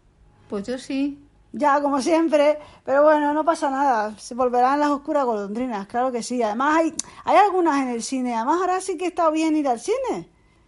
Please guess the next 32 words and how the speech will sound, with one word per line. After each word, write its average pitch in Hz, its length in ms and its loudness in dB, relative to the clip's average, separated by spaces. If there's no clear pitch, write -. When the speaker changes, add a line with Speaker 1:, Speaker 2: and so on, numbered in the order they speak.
Speaker 1:
Sí, 269 240 -12
ahora 220 180 -6
hay 220 40 -6
poquita 233 260 -8
gente. 233 320 -6
Speaker 2:
Poca 247 320 0
gente, 381 640 -2
hay 240 200 0
espacio, 370 680 4
no 330 120 0
se 285 100 0
va 294 120 2
a 285 40 -6
sentar 269 320 0
nadie 269 320 2
al 240 220 2
lado. 381 720 6
Ya 214 140 -8
está, 349 240 -6
solo 208 240 -6
te 208 140 -8
queda 220 640 0
la 220 200 -2
duda 277 300 -2
de 220 120 -4
si, 202 560 -12
como 208 400 -8
leí 208 320 -6
por 226 160 -6
ahí 226 360 -4
en 214 400 -10
Twitter, 294 380 -4